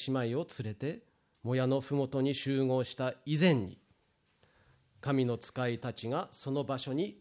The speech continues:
派遣され、その場所を霊的に用意していたと私は信じています。神の備えの山、神の家、神の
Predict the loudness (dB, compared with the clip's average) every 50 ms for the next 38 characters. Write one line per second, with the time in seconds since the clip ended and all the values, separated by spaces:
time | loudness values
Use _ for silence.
0 | _ _ _ _ _ -10 -8 -6 -4 -4 -4 -4 -6 -8 -8 -8 -8 -10 -10 _
1 | _ _ _ _ _ _ _ _ _ _ _ -6 0 2 4 4 4 4 4 2
2 | 2 2 2 4 4 2 4 2 4 4 4 2 0 -6 -4 0 -2 -2 -2 -2
3 | 0 2 4 4 4 2 -2 -4 -4 -4 -4 -4 -6 -8 -6 -4 -6 -4 -4 -6
4 | -6 -4 -6 -8 -4 -4 -6 -4 -4 -2 -2 -2 -2 -2 -4 -8 -10 -10 -10 -14
5 | -18 -20 -20 -20 _ _ _ _ _ _ _ _ _ _ _ _ _ _ _ _
6 | _ _ _ _ _ _ _ _ _ _ _ _ _ _ _ _ _ _ _ _
7 | _ _ -2 2 4 4 6 6 4 4 2 0 -4 -8 -16 -10 -4 0 2 2
8 | 2 4 4 2 2 2 2 0 0 -2 -4 -4 -6 -10 -14 -20 _ _ _ _
9 | _ _ _ _ _ _ _ _ _ _ _ _ _ _ _ _ _ 2 4 6
10 | 6 4 4 2 0 0 -2 -2 -6 -4 -2 -2 -2 -4 -8 -12 _ _ -20 _
11 | _ _ _ _ _ _ _ _ _ _ _ _ _ _ _ _ -2 0 2 2
12 | 0 0 0 -2 -2 -2